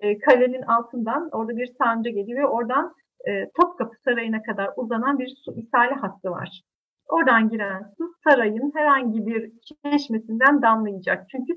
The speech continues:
sistem böyle. Bugün de muslukları açtığımız zaman su geliyor. Tabii ki daha farklı bir sistem var. E, bu su yolu bir, bir uzun bir su yolu. Yer altındaki bir ağlarla sağlanan su yolu ve birbirine bağlantılı.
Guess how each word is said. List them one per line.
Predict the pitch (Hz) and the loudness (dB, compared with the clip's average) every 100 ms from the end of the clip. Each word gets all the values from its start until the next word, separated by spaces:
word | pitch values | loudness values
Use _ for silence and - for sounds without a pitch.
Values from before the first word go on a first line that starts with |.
| - | -8
sistem | 226 - 262 262 - 202 | -12 2 2 2 -8 -4
böyle. | 196 180 208 | -2 -2 -4
Bugün | 220 196 | -6 -6
de | 196 | -6
muslukları | 220 - - 196 185 | -6 -8 -12 -6 -4
açtığımız | 214 - 180 175 | -4 -6 -12 -10
zaman | 185 196 254 269 | -8 -6 -8 -10
su | 233 | -8
geliyor. | 180 175 247 | -6 -6 -6
Tabii | 254 220 | -6 -6
ki | 233 233 | -6 4
daha | 269 277 | 4 4
farklı | 190 - - | 0 -4 -14
bir | - | -20
sistem | _ _ 196 185 | _ _ -8 -4
var. | 247 359 _ _ _ _ - 226 | -4 -6 _ _ _ _ -6 -4
E, | 226 220 | -2 -4
bu | 240 370 381 - - | 2 2 2 -2 4
su | 359 | 6
yolu | 392 294 330 392 | 6 4 -2 -6
bir, | 233 233 247 | -4 -4 -4
bir | 233 - 285 294 _ | -10 -12 -12 -12 _
uzun | 247 233 311 294 | -6 0 0 0
bir | 294 - - | -2 -8 -2
su | |
yolu. | 247 196 175 175 - _ _ - _ - | 0 2 0 -4 -10 _ _ -20 _ 0
Yer | 285 | 4
altındaki | 254 208 - 220 233 226 262 | 4 2 0 -2 -2 -8 -10
bir | 262 - | -10 4
ağlarla | 214 220 240 247 214 214 | 6 6 4 2 0 -4
sağlanan | 220 190 196 247 285 - | -4 -4 -4 -2 -4 -2
su | |
yolu | 233 220 | -2 0
ve | 302 320 - - _ | 0 -2 -10 -16 _
birbirine | 285 247 240 269 302 | 4 6 6 6 6
bağlantılı. | 254 240 226 226 226 196 175 | 6 6 4 2 -2 -2 -2